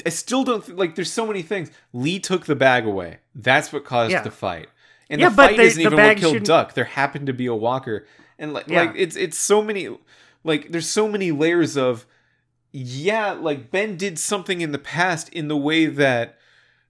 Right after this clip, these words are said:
Speaker 1: like, George Washington did something that would, like, affect something else, that would affect something else, that would eventually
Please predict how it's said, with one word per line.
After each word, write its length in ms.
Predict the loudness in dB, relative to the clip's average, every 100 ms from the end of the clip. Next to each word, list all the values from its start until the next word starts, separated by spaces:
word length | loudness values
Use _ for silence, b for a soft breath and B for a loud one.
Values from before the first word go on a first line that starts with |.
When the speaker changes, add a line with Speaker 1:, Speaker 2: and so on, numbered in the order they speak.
| _ _ _ _ -2
Speaker 1:
like, 480 | 2 2 -2 -18
George 380 | -10 0 2 2
Washington 880 | -2 -2 -2 -2 -6 -10 -8 -10 -10 -4
did 340 | -2 -2 -4
something 540 | -6 -4 -4 -4 -4
that 200 | -2 -2
would, 220 | -2 -4 -2
like, 200 | -4 -4
affect 380 | -6 -4 -4 -4
something 440 | -6 -6 -6 -6
else, 300 | -4 -4 -4
that 140 | -4 -2
would 100 | -2
affect 260 | -2 -6
something 320 | -6 -8 -6
else, 180 | -6 -4
that 120 | -4 -4
would 80 | -4
eventually 640 | -4 -6 -8 -8 -8 -8